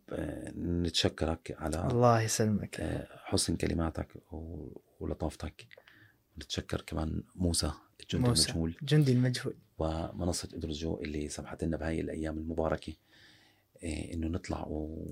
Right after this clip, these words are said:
Speaker 1: ونطل على الناس ب-، بهيك، بعرفات الإنسان الأستاذ اللي يعرفوه هيك عن قرب. آه، ونطمح، آه، ونأمل من ربنا إنه الأيام الجاي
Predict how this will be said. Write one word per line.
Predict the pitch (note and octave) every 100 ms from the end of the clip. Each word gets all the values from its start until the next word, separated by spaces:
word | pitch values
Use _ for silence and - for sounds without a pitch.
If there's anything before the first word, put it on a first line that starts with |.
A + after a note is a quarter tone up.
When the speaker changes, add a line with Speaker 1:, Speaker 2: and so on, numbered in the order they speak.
| D#2
Speaker 1:
ونطل | D#2 - E2+
على | D#2
الناس | D#2 D#2+ - D2 C#2+ -
ب-، | - D#2+ D#2+ D2+ D2 - _ _ _ - _ _ _ _ _ - -
بهيك، | E2 E2 - D#2+ F2 - D#2 D#2+ D#2+ -
بعرفات | E2 E2 F2 - F2 D#2 - - E2 D2 E2+ -
الإنسان | - D2 - D2
الأستاذ | C#2+ C#2 - C#2+ C#2+ _ _ - - - -
اللي | D#2+
يعرفوه | D2+ D2 D2+ D#2+ D2
هيك | D2 D2 C#2+ -
عن | - D#2+
قرب. | D2 - D2 - _ _ - - - - - - - _ _ E2
آه، | D2+ D2+ E2 F2 E2+ - -
ونطمح، | F2+ F2+ E2 - - - -
آه، | D#2+ D#2+ - - - _ _ _ _
ونأمل | - E2+ - D#2
من | D#2 D2+
ربنا | D#2 D2+ E2+ E2 -
إنه | E2+
الأيام | D#2+ D#2+ E2+
الجاي | E2 - E2+ F2